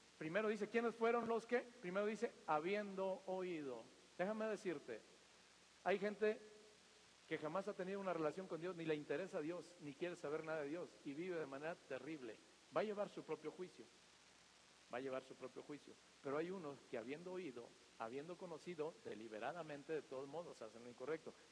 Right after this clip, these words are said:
Ellos llevan un juicio mayor todavía. La palabra de Dios lo dice perfectamente, perfectamente en uno de los evangelios. Dice, aquel siervo que sin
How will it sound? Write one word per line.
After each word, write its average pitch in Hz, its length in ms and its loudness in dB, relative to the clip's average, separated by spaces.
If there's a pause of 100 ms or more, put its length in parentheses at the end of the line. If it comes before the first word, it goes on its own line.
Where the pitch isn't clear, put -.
Ellos 135 480 -2 (120)
llevan 123 300 -4
un 117 100 -14
juicio 113 340 -12
mayor 117 320 -12
todavía. 131 420 -12 (800)
La 104 80 -8
palabra 202 320 2
de 170 60 2
Dios 175 180 0
lo 135 140 -2
dice 202 320 -6
perfectamente, 127 960 -8
perfectamente 156 800 -2
en 135 100 -2
uno 156 220 -2
de 143 40 0
los 135 180 -4
evangelios. 180 640 -4 (380)
Dice, 143 580 0
aquel 165 680 4 (160)
siervo 160 420 0
que 131 140 -2
sin 120 320 -8